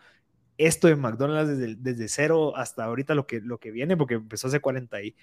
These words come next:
ocho años, vos tenés trein-, treinta, creo yo. O sea, obviamente, eh, has vivido esto desde, desde que comenzó. ¿Qué es lo que hace que vos seas tan distinto? ¿Qué es lo que hace que vos tengas como que esa perspectiva de,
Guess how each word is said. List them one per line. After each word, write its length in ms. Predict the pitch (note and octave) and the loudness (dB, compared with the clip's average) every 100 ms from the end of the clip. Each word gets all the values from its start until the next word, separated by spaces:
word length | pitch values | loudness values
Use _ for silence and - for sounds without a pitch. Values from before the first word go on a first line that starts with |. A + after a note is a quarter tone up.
| - | -6
ocho 240 | C3 - | -4 -2
años, 220 | C#3+ E3 C#3 | -2 0 0
vos 160 | C3+ | -2
tenés 260 | C3+ C3+ C#3 | -4 -8 -6
trein-, 200 | C3+ B2+ - | -10 -10 0
treinta, 360 | C3+ E3+ C#3 | 2 4 2
creo 160 | A#2+ C3 | 2 2
yo. 160 | C#3 F3+ | 4 0
O 80 | - - _ _ | -4 -20 _ _
sea, 300 | - A#2+ A2+ | 8 8 8
obviamente, 800 | C3+ C#3 D3+ D#3 D3+ D3 C#3 C3+ | 4 4 6 8 8 8 6 -4
eh, 60 | C3 B2 C3 | -10 -8 2
has 180 | D3 C#3 | 2 6
vivido 400 | C#3+ D3+ D3 D3+ | 6 8 8 6
esto 300 | D#3 E3 D3 | 4 0 2
desde, 400 | C3 A#2+ A#2 A#2 | 2 0 -2 -4
desde 200 | A2+ A2 | -8 -10
que 80 | |
comenzó. 460 | - G2+ G#2 F3 - _ _ _ _ _ _ _ _ _ - _ _ _ _ | -14 -10 -2 -2 -4 _ _ _ _ _ _ _ _ _ -20 _ _ _ _
¿Qué 120 | - | 8
es 40 | F#3 | 10
lo 120 | G3+ | 10
que 200 | F3+ D3 C3+ | 8 2 2
hace 320 | D3 F3+ E3+ | 2 2 0
que 100 | C3 | 0
vos 160 | B2+ | 0
seas 200 | D#3+ D#3 | 0 0
tan 180 | D#3+ D3+ | 0 -2
distinto? 540 | B2+ - D#3+ C#3 D2+ - | -2 -2 -4 -4 -8 -4
¿Qué 100 | C#3+ | 0
es 40 | |
lo 100 | D#3 | 0
que 100 | C3 | 0
hace 220 | B2+ D3+ | -2 -4
que 100 | D3+ | -4
vos 120 | A#2 - | -8 -6
tengas 280 | C3+ C#3 | -4 -4
como 160 | C#3 C#3+ | -4 -4
que 60 | B2+ | -2
esa 180 | C#3 | -2
perspectiva 720 | C#3+ C#3 A#2 - C3 C3+ C#3+ C#3 | -2 -4 -6 -4 -2 0 0 -2
de, 580 | B2+ B2 A#2 G#2 F#2 | -2 -2 -2 -4 -8